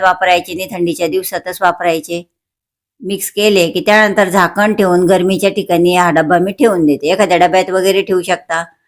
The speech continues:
नाहीतर यावरती कॉटनचा कपडा वगैरे घालून ठेवू शकता आणि बारा ते तेरा तास हे असंच ठेवून द्यायचं.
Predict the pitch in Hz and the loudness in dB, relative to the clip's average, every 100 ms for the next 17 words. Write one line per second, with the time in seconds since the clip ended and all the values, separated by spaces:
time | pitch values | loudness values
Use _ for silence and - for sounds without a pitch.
0 | _ - 202 220 196 185 185 170 208 208 | _ -8 -4 0 4 4 4 0 0 2
1 | 196 190 180 180 196 190 190 180 180 180 | 0 0 -2 -2 0 0 2 2 2 2
2 | 190 202 190 165 170 233 202 - 151 _ | 2 2 2 0 -2 0 0 -2 -10 _
3 | 127 _ _ _ _ - 185 175 180 190 | -20 _ _ _ _ -12 -6 0 4 4
4 | 214 220 226 214 190 190 190 196 202 185 | 2 2 0 2 4 2 2 0 0 0
5 | 180 185 202 233 - 233 170 143 123 117 | 0 0 -4 -8 -4 -2 0 -2 -4 -10
6 | - | -16